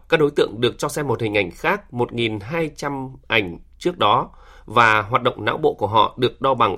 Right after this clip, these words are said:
M R I từ ba mươi phút đến một giờ sau đó, đồng thời được yêu cầu hình dung loại hình ảnh mà họ đã nhìn thấy. Khi nhập các bản ghi, bộ giải mã tín hiệu thần kinh tạo ra biểu đồ điểm.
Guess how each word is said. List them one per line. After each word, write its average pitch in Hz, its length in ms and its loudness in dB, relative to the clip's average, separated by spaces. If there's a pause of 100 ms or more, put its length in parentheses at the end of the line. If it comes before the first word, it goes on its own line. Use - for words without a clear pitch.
(140)
M 120 60 0 (140)
R 117 240 0
I 120 400 0
từ 113 160 4
ba 143 160 -2
mươi 139 140 -2
phút 196 340 -2
đến 117 140 -2
một 151 220 -2
giờ 101 100 0
sau 113 160 -2
đó, 110 320 4 (320)
đồng 139 180 2
thời 127 140 0
được 117 160 -4
yêu 160 140 -4
cầu 117 260 2
hình 123 200 -4
dung 143 260 -6
loại 143 120 0
hình 113 140 -6
ảnh 98 300 0
mà 107 140 0
họ 110 220 0
đã 107 80 -2
nhìn 127 160 -4
thấy. 107 340 4 (560)
Khi 151 180 0
nhập 127 180 4
các 160 120 -4
bản 95 160 0
ghi, 123 320 0 (180)
bộ 135 200 2
giải 110 140 0
mã 113 160 0
tín 135 200 -8
hiệu 170 220 -2
thần 120 120 -2 (100)
kinh 131 240 -2
tạo 107 260 -2
ra 117 360 0
biểu 113 120 0
đồ 104 120 0
điểm. 107 300 2